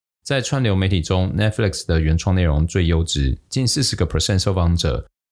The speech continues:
认为 Netflix 是排名第一的影音串流媒体，Amazon Prime 影音则以十二个percent居于第二。那我们则认为此次财报应该多注意 Netflix 的利润提升、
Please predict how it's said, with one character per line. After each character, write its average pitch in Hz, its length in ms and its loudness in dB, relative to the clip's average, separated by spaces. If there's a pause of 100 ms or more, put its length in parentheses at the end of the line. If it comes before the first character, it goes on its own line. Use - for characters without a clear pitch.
认 120 180 0
为 87 400 0
Netflix 104 300 0
是 98 340 0
排 82 180 -2
名 80 220 2
第 90 160 0
一 87 40 0
的 78 260 0
影 78 180 0
音 90 140 2
串 95 200 0
流 76 140 2
媒 71 160 0
体， - 260 -2 (440)
Amazon 117 420 -2
Prime 101 300 -2
影 76 100 0
音 90 320 2
则 85 160 0
以 80 240 0
十 - 220 -2
二 92 100 2
个 80 80 0
percent 78 380 0
居 85 160 -2
于 78 100 2
第 78 220 0
二。 80 200 0 (540)
那 143 120 0
我 120 40 0
们 110 120 -2
则 117 100 0
认 139 160 -2
为 113 140 0
此 95 160 -4
次 113 120 -2
财 101 160 0
报 87 320 0
应 95 120 0
该 98 120 2
多 90 200 0
注 90 200 0
意 82 60 2
Netflix 85 480 0
的 73 100 2
利 80 140 0
润 85 180 2
提 78 160 -2
升、 92 320 0